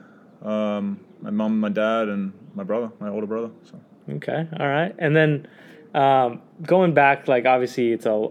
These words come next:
Speaker 2: it's a long time. I wanna start from where you first started touching a soccer ball. Do you remember that first, like, that first feeling when you're like, "I really love this sport"? Or were you kind of the kid that played multiple sports and just, just loved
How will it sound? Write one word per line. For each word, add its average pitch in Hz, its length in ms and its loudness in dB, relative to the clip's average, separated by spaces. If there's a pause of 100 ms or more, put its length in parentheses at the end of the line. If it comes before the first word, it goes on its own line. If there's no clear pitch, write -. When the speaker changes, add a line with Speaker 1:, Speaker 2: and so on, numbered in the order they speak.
Speaker 2:
it's - 140 -6
a 135 40 -2
long 135 300 2
time. 123 200 0
I 120 40 0
wanna 120 160 -2
start 120 240 -2
from 113 340 -8
where 117 140 2
you 113 140 -2
first 135 340 0
started 117 400 2
touching 117 320 -4
a 110 40 -6
soccer 107 340 -2
ball. 110 200 0
Do 104 120 -6
you 156 120 2
remember 147 380 2
that 120 200 0
first, 120 300 -2
like, 107 300 -2 (340)
that 113 200 -4
first 147 300 0
feeling 135 320 0
when 120 120 -2
you're 120 160 -2
like, 107 300 -2
"I 117 200 2
really 113 340 0
love 107 220 -2
this 107 160 -2
sport"? 131 400 0
Or 127 80 0
were 120 80 2
you 120 120 -4
kind 127 200 -2
of 113 240 -6 (380)
the 120 100 -2
kid 127 280 2
that 117 140 0
played 110 220 0
multiple 139 420 0
sports 123 360 -2
and 113 100 -6
just, 107 140 -10 (340)
just 127 220 -6
loved 120 540 0